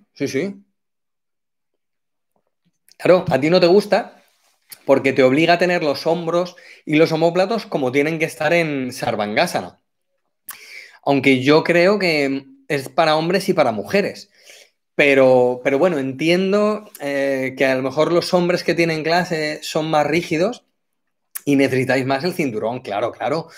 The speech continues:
Hay que, hay que hacerlo con el cinturón. ¿Y qué pasa? Que tu hombro rota, el omóplato baja, el omóplato entra en el pecho, la clavícula,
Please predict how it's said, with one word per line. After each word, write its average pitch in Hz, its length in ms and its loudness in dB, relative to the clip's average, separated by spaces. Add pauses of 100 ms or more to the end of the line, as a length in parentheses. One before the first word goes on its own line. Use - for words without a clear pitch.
(500)
Hay 113 180 0
que, 117 100 0
hay 110 200 2
que 120 80 0
hacerlo 139 240 2
con 165 120 4
el 131 80 -2
cinturón. 120 680 -2 (100)
¿Y 117 680 0 (1200)
qué 156 120 0
pasa? - 480 -4 (440)
Que - 360 -4 (420)
tu 143 200 6
hombro 156 280 2
rota, 208 540 -2 (480)
el 139 120 2
omóplato 147 540 2
baja, 160 640 -4 (360)
el 135 160 0
omóplato 143 720 0
entra 147 520 0
en 127 80 -4
el 123 200 -6
pecho, 170 560 -6 (760)
la 127 220 0
clavícula, 135 760 2